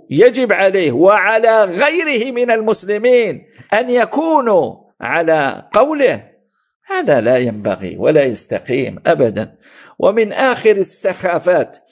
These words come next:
التي سمعتها في هذا الباب قول أحدهم أن ولي الأمر لما أمر بالتباعد هذا مقصود، مقصود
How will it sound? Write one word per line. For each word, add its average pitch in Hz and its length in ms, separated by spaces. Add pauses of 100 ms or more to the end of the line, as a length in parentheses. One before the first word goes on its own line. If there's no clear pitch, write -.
(160)
التي 180 420
سمعتها 185 720
في 160 180
هذا 135 220
الباب 107 460 (260)
قول 240 400
أحدهم 139 840 (460)
أن 220 520 (160)
ولي 208 540
الأمر 156 640 (640)
لما 180 520
أمر 202 360
بالتباعد 175 1160 (280)
هذا 220 840 (200)
مقصود، 180 760 (480)
مقصود 170 800